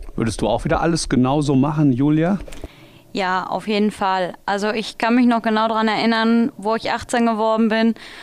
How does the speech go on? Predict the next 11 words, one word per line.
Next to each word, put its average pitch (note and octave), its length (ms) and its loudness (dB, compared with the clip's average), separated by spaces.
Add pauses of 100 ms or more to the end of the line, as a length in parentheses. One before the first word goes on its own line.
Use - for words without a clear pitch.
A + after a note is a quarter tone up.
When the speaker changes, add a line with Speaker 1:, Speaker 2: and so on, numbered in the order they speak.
(540)
Speaker 2:
und G3+ 640 0 (320)
meine G#3 360 -2
Eltern A#3+ 600 2 (200)
zu - 100 -2
mir A3 160 2
sagten, A3 340 -2
als G3+ 200 -2
die G#3+ 80 0
ersten A3 260 0
Versicherungen G#3+ 840 0
anriefen, A3+ 840 2